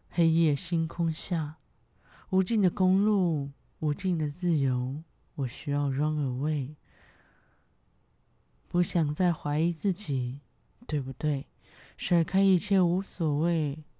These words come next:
就快去 run away。我可以 run away，不想再怀疑自己，对不对？是为自己，不为谁，不在乎的 run away。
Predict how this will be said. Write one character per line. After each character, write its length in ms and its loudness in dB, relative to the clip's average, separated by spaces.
就 160 -6
快 320 -6
去 480 -4
run 280 -4
away。 460 -8
我 100 -2
可 220 -2
以 100 4
run 420 2
away， 680 0
不 140 0
想 400 -2
再 160 0
怀 220 -6
疑 140 -2
自 180 -6
己， 160 -10
对 180 -6
不 200 -12
对？ 260 -6
是 200 0
为 200 4
自 240 -2
己， 580 -4
不 220 0
为 180 2
谁， 560 -4
不 160 -2
在 220 0
乎 260 -4
的 160 0
run 300 -2
away。 480 -4